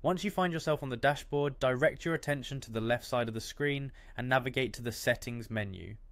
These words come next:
Clicking on this will bring you to a page where you can adjust various configurations related to your account. Now, in the list of options under settings, look for opening balances. It should be listed there. Clicking on this will take you to the section where you can view or edit your business's opening balances.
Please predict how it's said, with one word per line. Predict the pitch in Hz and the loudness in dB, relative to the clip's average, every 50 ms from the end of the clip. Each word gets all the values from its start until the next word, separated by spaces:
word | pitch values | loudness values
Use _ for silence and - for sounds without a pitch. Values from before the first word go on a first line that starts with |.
| - - - - - | -16 -16 -16 -12 -2
Clicking | - 170 175 175 - 185 | 2 2 2 2 2 0
on | 185 180 175 | 2 2 2
this | 175 175 - | 2 2 2
will | - 147 | 2 2
bring | 123 147 151 156 | 2 2 2 2
you | 151 151 | 2 -2
to | 151 - 151 | 0 2 2
a | 139 131 | 2 2
page | - - - 127 123 131 131 127 - - | 2 0 0 0 0 0 0 -2 -4 -2
where | 120 120 | 0 2
you | 123 123 127 | 2 2 0
can | - - 123 | 0 0 -2
adjust | 117 110 - - 131 131 127 - - | -2 0 4 4 4 4 4 0 -8
various | 113 117 113 131 131 135 139 143 143 131 | -4 2 6 8 8 8 8 6 4 2
configurations | - - 135 127 113 - - 131 117 127 113 113 113 120 117 - - 131 127 123 113 | -2 -6 -6 -6 -4 0 0 0 2 2 4 4 4 4 4 0 -2 -6 -6 -4 -2
related | 117 113 113 110 110 - 113 - | 0 0 2 2 0 0 -4 -8
to | - - | -4 -2
your | 113 101 95 | -2 -2 -2
account. | 98 - - 135 117 92 - - - - - - - - - - - - - - - | -4 -4 -2 -2 -2 -2 -4 -8 -12 -14 -16 -16 -16 -18 -20 -20 -20 -20 -16 -2 4
Now, | 135 143 147 | 4 4 6
in | 139 165 | 6 4
the | 175 185 | 4 6
list | 185 202 196 - - | 6 6 4 4 0
of | 165 | -2
options | - - 135 - - - 139 131 | 2 2 0 0 0 -4 -4 -2
under | - - 120 120 113 | -2 -2 -2 -2 -2
settings, | 110 - - 147 139 - - 156 151 147 131 - | 0 2 2 2 2 0 -4 -4 -4 -4 -4 -2
look | 123 139 120 - | 0 0 0 0
for | - - 143 - | 0 0 2 2
opening | 120 120 - - 117 113 113 | 2 0 0 -2 -2 -2 0
balances. | 107 113 104 101 95 87 82 - - 101 87 90 104 - - - - - - - | 2 2 2 2 2 -2 -6 -8 -8 -8 -8 -8 -10 -12 -14 -16 -18 -20 -10 -6
It | - 131 | -4 -2
should | - - 147 123 | 2 2 2 2
be | 135 | 2
listed | 120 117 110 - - 104 92 - | 2 2 2 2 -2 -6 -2 0
there. | 107 107 113 120 123 - - - - - - - - - | 2 2 2 0 -2 -6 -12 -20 -20 -20 -20 -20 -4 2
Clicking | - 190 202 - 214 202 | 4 4 4 4 4 0
on | 196 180 | 2 4
this | 156 156 147 - | 4 2 2 0
will | 139 | -2
take | - - 147 131 - | 0 0 0 0 -2
you | 151 | -4
to | - - | -4 -4
the | 131 123 117 | -2 -2 0
section | - - 143 - - - - 143 139 143 127 | 2 2 2 2 2 -2 -4 -2 -2 0 2
where | 127 127 | 2 2
you | 127 123 123 | 2 2 0
can | - - 120 117 | -2 -4 -4 -4
view | 107 - 113 117 120 123 131 127 - | -4 -2 -2 0 0 0 0 -2 0
or | - 117 - 98 | 0 0 2 2
edit | 113 110 117 110 | 0 0 0 0
your | 73 110 110 104 | 0 0 -2 0
business's | - 117 113 110 - 117 - - 117 104 - | 2 0 0 0 -2 -6 -4 -4 -6 -4 -2
opening | 104 110 113 - - 107 104 104 | -2 -2 -2 -2 -4 -4 -4 -2
balances. | 98 - 104 101 95 85 - - - 80 - - 95 - - | 0 0 0 0 0 -4 -8 -8 -10 -10 -10 -10 -10 -12 -14